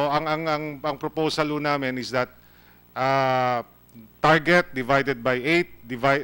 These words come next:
and then a percentage of that should be proven as your marketing budget. Ang nawala po kasi ngayon sa kanila individually were their marketing budgets. They had to rely on us, which I think is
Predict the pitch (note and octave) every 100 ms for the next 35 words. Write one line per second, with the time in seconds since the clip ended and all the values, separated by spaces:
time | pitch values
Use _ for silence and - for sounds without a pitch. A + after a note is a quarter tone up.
0 | A#2 C3+ C3+ C3 B2 - - _ - C3+
1 | D#3+ D#3 E3+ D3+ D#3+ C#3+ D3+ A#2 B2 A#2+
2 | - D#3 B2+ C3+ - D3 C3+ C3 B2 A#2+
3 | C3+ A#2+ B2+ B2 B2+ B2 A#2 A2+ G2 A2
4 | G#2 _ _ _ - - C#3+ E3 F3 F3+
5 | F3+ F3 F3 D3 D#3 D3+ D3 B2+ B2 -
6 | C#3 C#3 A#2 A#2+ C3 B2 B2+ A#2 A#2+ G#2
7 | F#2 - - - - C3+ D#3 D3 C#3+ C#3+
8 | C#3 C#3 C3+ - B2+ A#2+ A2+ A#2 - B2+
9 | C3 C3+ - C3 B2 B2 A#2 G#2+ A2+ A2+
10 | - B2+ D3 C#3 D#3+ D3 -